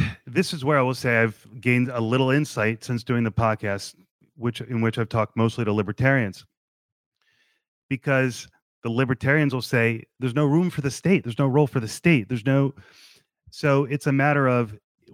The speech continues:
is there a role for the state, and what is that role? And does it, is addressing, um, inequality as the result of, uh, the past part of it?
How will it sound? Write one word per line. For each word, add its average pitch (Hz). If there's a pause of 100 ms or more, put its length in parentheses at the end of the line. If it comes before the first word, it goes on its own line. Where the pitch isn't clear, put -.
(240)
is 131
there 110
a 98
role 90
for 101
the 95
state, 104
and 104
what 104
is 113
that 95
role? 104
And 98
does 104
it, 104 (800)
is 107
addressing, 113 (440)
um, 107
inequality 113
as 104
the 110
result 104
of, 98 (760)
uh, 55 (500)
the 107
past 117 (760)
part 151
of 101
it? 90